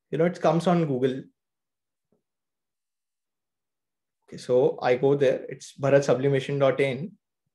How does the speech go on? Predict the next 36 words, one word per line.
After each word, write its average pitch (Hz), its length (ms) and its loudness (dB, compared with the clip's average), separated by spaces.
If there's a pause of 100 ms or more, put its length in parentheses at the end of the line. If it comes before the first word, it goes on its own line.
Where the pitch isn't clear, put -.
(640)
and 139 100 -2
it 143 120 2
opens 151 280 2
up 147 120 0
their 135 140 4
catalog, - 420 -10 (920)
powered 147 300 6
by 151 160 4
Quicksell. - 400 -8 (640)
So 135 260 -2
it - 180 -6
totally 151 320 4
comes 135 260 -2
like - 200 -8
this. - 260 -20 (1080)
Uh, 139 520 6
now 170 720 4
coming 214 540 0
to 240 260 -4
another 175 240 0
question, 208 720 -2
can 190 240 0
we 240 80 -4
do 233 180 -4
some 233 220 -4
S 180 180 -2
E 226 60 0
O - 20 2
activities? 202 580 -4
Can 185 200 -2
we 208 100 -4
use 202 240 -6
Google 185 300 -4
Search 190 180 -4
Analytics? 180 460 -2
Okay, 165 260 -4